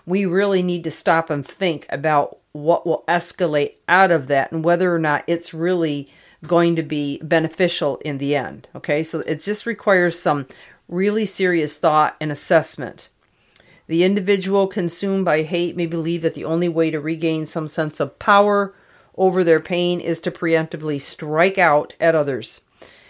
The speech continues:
In this context, each moment of hate is a temporary reprieve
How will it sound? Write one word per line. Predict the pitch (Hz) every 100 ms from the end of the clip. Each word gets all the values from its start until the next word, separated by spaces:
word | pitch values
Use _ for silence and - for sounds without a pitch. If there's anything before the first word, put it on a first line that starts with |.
| _
In | 160 170
this | 185 -
context, | 202 180 180 185 -
each | 165 160
moment | 175 160 151
of | 139
hate | - 165 156
is | - 143
a | 143
temporary | 139 - 220 240 208 156 135 127
reprieve | 131 139 135 - 208 208 196